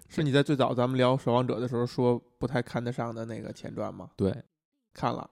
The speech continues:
Speaker 2: 对。
Speaker 1: 感觉
Speaker 2: 当时，当时说不太看得上，完全就是听别人说不太行，然后自己就当成不太行。
Speaker 1: 就是原著党的那种
Speaker 2: 对。
Speaker 1: 嫉妒与
Speaker 2: 嘴-，嘴脸。
Speaker 1: 仇恨，是吧？
Speaker 2: 嗯，嗯。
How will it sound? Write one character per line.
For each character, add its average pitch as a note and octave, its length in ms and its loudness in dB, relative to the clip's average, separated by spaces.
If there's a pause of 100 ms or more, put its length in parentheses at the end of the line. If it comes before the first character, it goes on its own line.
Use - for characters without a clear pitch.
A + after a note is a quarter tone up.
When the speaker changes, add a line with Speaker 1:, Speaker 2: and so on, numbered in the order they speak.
(120)
Speaker 2:
对。 - 140 -4 (460)
Speaker 1:
感 G2+ 120 0
觉 G2+ 40 2
Speaker 2:
当 G2 40 0
时， G2 400 2
当 G#2+ 140 -2
时 G#2 80 0
说 G#2 180 0
不 G2 120 0
太 G2 80 2
看 G2 180 -2
得 F#2+ 80 -6
上， F#2+ 260 -2
完 F#2+ 140 -2
全 G2 180 0
就 F#2+ 160 0
是 G2 100 -2
听 G2 280 -4
别 F#2+ 140 2
人 F#2+ 340 0
说 F#2 420 0 (120)
不 F#2 80 -6
太 F#2 160 -2
行， E2+ 320 -6
然 F2+ 120 -2
后 F#2 80 -2
自 F#2 200 -4
己 - 80 -6
就 F2 320 -2
当 F#2 280 -4
成 F#2 200 -6
不 - 80 -8
太 F2 180 -6
行。 - 140 -12 (120)
Speaker 1:
就 C3 120 0
是 B2 40 2
原 B2+ 200 2
著 D3+ 120 4
党 A#2+ 280 0
的 A#2+ 100 -2
那 B2+ 160 0
种 A#2+ 540 -4
Speaker 2:
对。 F#2 100 2 (760)
Speaker 1:
嫉 - 200 4
妒 C3+ 100 6
与 C3 60 8
Speaker 2:
嘴-， - 0 - (100)
嘴 - 40 6
脸。 - 180 6
Speaker 1:
仇 C3+ 120 8
恨， E3 160 8 (220)
是 D#3 100 2
吧？ C#3+ 120 4 (180)
Speaker 2:
嗯， F#2+ 140 -4
嗯。 - 40 -6